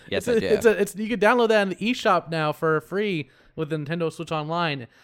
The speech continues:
Speaker 2: It's
Speaker 1: Wait, are you
Speaker 2: weird.
Speaker 1: serious?
Speaker 2: It's in the N E S Classic, or, uh, N E S, uh,
Speaker 1: Oh,
Speaker 2: Online,
Speaker 1: yeah.
Speaker 2: yeah. Yeah.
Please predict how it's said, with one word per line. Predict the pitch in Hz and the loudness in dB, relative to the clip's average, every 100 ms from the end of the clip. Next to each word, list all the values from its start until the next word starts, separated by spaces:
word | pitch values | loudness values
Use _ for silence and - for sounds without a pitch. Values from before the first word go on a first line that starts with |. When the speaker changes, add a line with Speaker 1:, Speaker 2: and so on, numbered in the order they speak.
| - _ - | -20 _ -2
Speaker 2:
It's | - | 0
Speaker 1:
Wait, | 151 131 | 4 2
are | - | 2
you | 147 | 4
Speaker 2:
weird. | 170 | 4
Speaker 1:
serious? | 123 143 208 277 - - | 4 0 -2 -6 -12 -4
Speaker 2:
It's | 170 | 0
in | 226 | 0
the | 214 196 165 | 2 2 2
N | 190 | 0
E | 202 | 2
S | 196 196 | 0 -2
Classic, | _ - 233 - 131 - _ | _ -2 -2 -2 -6 -6 _
or, | 160 | 0
uh, | 160 156 | 0 0
N | 175 | -2
E | 180 | 0
S, | 180 | 0
uh, | 226 175 165 151 | 2 2 2 0
Speaker 1:
Oh, | 147 147 | -2 -4
Speaker 2:
Online, | 143 175 202 208 | -2 -2 -2 -2
Speaker 1:
yeah. | 151 | -2
Speaker 2:
yeah. | 202 160 - _ _ _ _ | -2 -4 -8 _ _ _ _
Yeah. | 151 185 | -6 -4